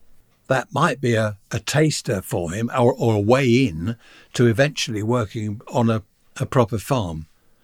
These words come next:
So good luck with that, Kate. I did ask last week whether any of you have had issues or know of people with issues. Quite a lot of you, I'm not gonna read out any emails, but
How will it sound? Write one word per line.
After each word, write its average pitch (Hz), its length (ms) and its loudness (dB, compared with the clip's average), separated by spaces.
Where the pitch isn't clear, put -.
So 135 200 4
good 180 220 6
luck 147 180 -2
with 113 140 0
that, 95 200 -4
Kate. - 380 -8
I 127 140 -2
did 123 180 4
ask 104 440 2
last 117 340 -2
week 117 300 0
whether 107 300 2
any 110 280 0
of 98 140 -2
you 110 180 4
have 104 280 -4
had 101 280 -2
issues 107 560 0
or 95 160 -4
know 104 220 0
of 98 120 -2
people 110 320 0
with 101 160 0
issues. 104 600 -2
Quite 127 340 2
a 117 80 0
lot 120 220 6
of 101 140 -4
you, 104 160 -2
I'm 117 100 2
not 110 140 2
gonna 98 180 -6
read 107 260 0
out 98 300 0
any 110 400 0
emails, 95 420 -6
but 110 200 -6